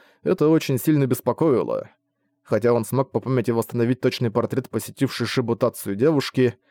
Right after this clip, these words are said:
но в отличие от фотографии, рисунок не годится для выполнения операции сравнения телосложения, выявляющей маскировку.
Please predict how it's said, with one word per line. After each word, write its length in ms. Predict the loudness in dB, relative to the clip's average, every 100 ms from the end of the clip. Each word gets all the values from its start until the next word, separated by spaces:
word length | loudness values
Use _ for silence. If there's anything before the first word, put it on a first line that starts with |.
| _ _ _
но 160 | -2 0
в 40 |
отличие 280 | 0 -2 -2
от 80 | -2
фотографии, 460 | -4 0 0 2
рисунок 500 | 2 2 2 0 2
не 80 | 0
годится 400 | 0 -2 -4 -2
для 160 | 2 2
выполнения 440 | 2 2 2 2
операции 440 | 2 2 2 0
сравнения 460 | -2 0 0 0 0
телосложения, 840 | 0 0 0 -2 2 2 2 2 -2 _ _
выявляющей 680 | -6 0 4 4 4 2 0
маскировку. 760 | -2 0 0 2 0 -6 -10 -10